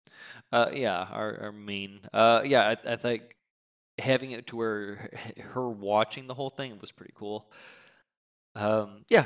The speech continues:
it, the, this was, uh,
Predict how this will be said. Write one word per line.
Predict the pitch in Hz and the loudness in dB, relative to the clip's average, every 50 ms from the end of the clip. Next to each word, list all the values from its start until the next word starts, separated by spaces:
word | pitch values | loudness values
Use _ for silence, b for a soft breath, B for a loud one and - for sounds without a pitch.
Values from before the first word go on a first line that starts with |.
| - - | 4 0
it, | 143 135 - - - - | -2 -2 -2 -4 -10 -8
the, | - 151 147 156 - - - - _ _ _ _ _ _ _ _ _ _ _ - _ _ _ _ _ _ _ _ _ _ | -4 -2 -2 0 -2 -4 -6 -10 _ _ _ _ _ _ _ _ _ _ _ -20 _ _ _ _ _ _ _ _ _ _
this | - 147 170 175 - - | -6 -4 -4 -4 -2 -4
was, | 156 143 131 - 143 | -4 -2 -2 -2 0
uh, | 143 139 135 131 127 123 123 120 117 - | 2 2 4 4 4 4 4 2 0 -4